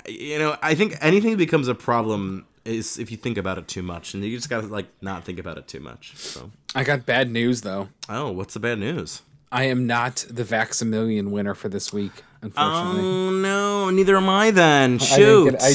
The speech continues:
Speaker 2: didn't get a call today.
Speaker 1: This is our
Speaker 2: Isn't
Speaker 1: only
Speaker 2: this the
Speaker 1: real
Speaker 2: th-
Speaker 1: good chance, 'cause, like, the, it's a pretty slim picking. It's, like, what, one in point,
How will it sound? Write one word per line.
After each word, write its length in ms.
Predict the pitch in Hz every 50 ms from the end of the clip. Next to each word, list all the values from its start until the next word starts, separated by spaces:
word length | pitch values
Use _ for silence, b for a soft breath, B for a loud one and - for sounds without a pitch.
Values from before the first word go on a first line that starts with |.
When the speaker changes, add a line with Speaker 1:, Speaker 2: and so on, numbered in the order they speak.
| 135
Speaker 2:
didn't 220 | - 147 139 139 131
get 120 | 135 123
a 40 | 127
call 320 | 120 - - 123 117 120
today. 380 | 117 - 123 113 110 110 110 110 - b b b b b b b b b b b b b b b
Speaker 1:
This 140 | - 151 -
is 120 | 277 294
our 160 | 254 175 165
Speaker 2:
Isn't 120 | 151 156 165 175
Speaker 1:
only 100 | 196 269
Speaker 2:
this 140 | 269 - -
the 120 | - 165
Speaker 1:
real 200 | 131 135 160 196 208
Speaker 2:
th- 40 | 156
Speaker 1:
good 160 | 131 107 90
chance, 420 | - - 127 135 156 147 101 - -
'cause, 260 | - 131 131 123 110
like, 280 | 123 123 117 107 101 98
the, 180 | 113 120 120 117
it's 200 | 120 131 123 -
a 60 | 220
pretty 240 | 220 - 254 202 147
slim 580 | - - - - 143 143 151 175 190 160 131 -
picking. 460 | - 139 143 - - 107 98 92 92
It's, 100 | 92 -
like, 120 | 123 113
what, 200 | 123 123 107 85
one 200 | 95 104 113 123
in 160 | 123 123 120 120 - _ _ _
point, 400 | - 143 127 127 127 - -